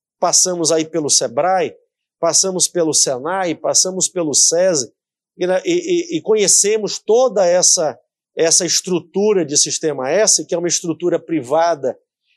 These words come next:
mas atende muitas das vezes a população, muito parecido aí com o público, nos dá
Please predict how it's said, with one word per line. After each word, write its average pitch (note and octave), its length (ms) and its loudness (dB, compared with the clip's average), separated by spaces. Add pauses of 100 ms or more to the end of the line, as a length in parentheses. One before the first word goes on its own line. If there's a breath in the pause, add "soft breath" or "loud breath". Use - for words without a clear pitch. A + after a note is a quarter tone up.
(120)
mas E3 640 0 (260)
atende E3+ 640 0
muitas F#3 340 0
das D3+ 220 2
vezes E3+ 360 2
a E3 80 0
população, E3+ 920 0
muito F#3 240 -6
parecido D#3 680 0
aí D3 140 0
com C#3 160 -8
o A#2 60 -14
público, E3 560 -6 (500)
nos A3+ 240 -2
dá F3+ 380 0